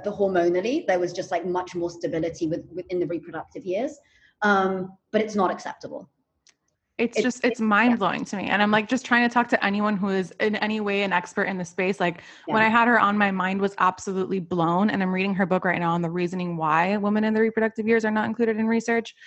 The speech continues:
Speaker 2: especially in the health, wellness, and fitness world. Like, why are we being marketed to do hit, inte-, like, high intensity interval training? Like, why are we being marketed to do all these things that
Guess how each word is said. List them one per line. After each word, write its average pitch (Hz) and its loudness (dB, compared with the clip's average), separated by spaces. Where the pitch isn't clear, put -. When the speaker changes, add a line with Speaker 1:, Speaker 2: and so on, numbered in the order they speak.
Speaker 2:
especially 202 0
in 226 0
the 214 2
health, 196 0
wellness, 190 0
and 190 -4
fitness 190 -2
world. 214 2
Like, 180 -2
why 180 0
are 185 0
we 208 2
being 196 -2
marketed 185 -4
to 185 -10
do 175 -2
hit, 175 0
inte-, 190 -4
like, 180 -2
high 190 2
intensity 185 -2
interval 175 -4
training? - -8
Like, 175 -6
why 175 4
are 185 0
we 208 2
being 196 0
marketed 185 -2
to 190 -4
do 180 0
all 175 4
these 180 -2
things 175 -4
that 175 2